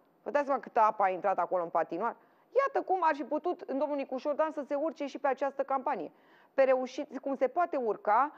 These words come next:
pe reușitele absolut oricărui primar, uh, din, uh, din București, de sector. Frumos, da. E mai simplu cu minciuni. E mai simplu cu minciuni, domnule Nicușor. Și a început, uh,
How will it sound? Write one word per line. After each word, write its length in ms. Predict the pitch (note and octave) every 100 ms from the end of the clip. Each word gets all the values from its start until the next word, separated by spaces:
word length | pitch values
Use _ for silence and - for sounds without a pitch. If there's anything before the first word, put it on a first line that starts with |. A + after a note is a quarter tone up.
| - _
pe 80 | D4
reușitele 560 | C#4 B3+ D4+ D#4+ D4+ -
absolut 460 | C#4 C4 C#4 C#4+ -
oricărui 560 | C4+ C#4 C#4 C4 C4
primar, 360 | B3+ C4 C#4 C#4
uh, 680 | C4+ - - - C4+ C4 C4 A3+
din, 240 | C4+ C4
uh, 280 | C4+ C4 C4
din 220 | A#3+ D4 B3+
București, 520 | A3+ A#3 A#3 F#4+ A3+
de 140 | A#3 -
sector. 520 | A3+ - D#4+ F4 D4+ - _ _
Frumos, 420 | - F#4 F4+ B3 - _ _
da. 240 | - - - _ _ _ _ _ _ -
E 140 | D#4
mai 240 | E4+ D#4+ -
simplu 320 | E4 D4+ D4+
cu 120 | -
minciuni. 520 | C#4+ C#4 A#3 D#4+ A#3+ - _ _ -
E 160 | C#4 D4+
mai 260 | D4+ C#4 -
simplu 340 | D#4+ D#4 C#4+
cu 140 | C#4 C4
minciuni, 560 | B3 A3+ - B3 G#3+
domnule 400 | F#3+ G#3+ G3 F#3
Nicușor. 520 | F3 E3 D#3+ D#3+ C#3+ - _ _ - - - _
Și 140 | -
a 80 | F#4+
început, 540 | F4+ D#4 B3 D4+ D4
uh, 520 | C#4+ C4 B3 A#3 A3